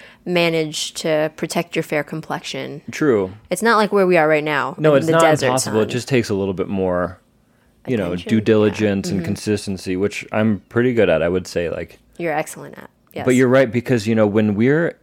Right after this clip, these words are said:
Speaker 2: when we were just in Salt Lake, for example, or anytime we go to
Speaker 1: Mm-hmm.
Speaker 2: altitude, that is when the sun sneaks up on you, and
Speaker 1: Yes.
Speaker 2: you, the sun is so strong 'cause you don't even realize that you're, like,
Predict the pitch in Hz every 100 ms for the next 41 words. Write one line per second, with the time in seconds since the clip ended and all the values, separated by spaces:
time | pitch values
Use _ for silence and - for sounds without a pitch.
0 | _ 117 113 120 117 92 110 - 110 113
1 | 95 92 92 101 92 92 92 82 92 85
2 | 104 110 110 104 95 92 87 85 82 -
3 | 87 73 82 92 104 98 82 87 85 -
4 | _ _ _ 101 - 101 95 - 98 95
5 | - 87 92 95 101 104 165 139 110 85
6 | 85 92 - - 92 - 87 85 - 95
7 | - 98 95 95 95 98 98 95 92 92
8 | 90 90 87 - 85 85 80 80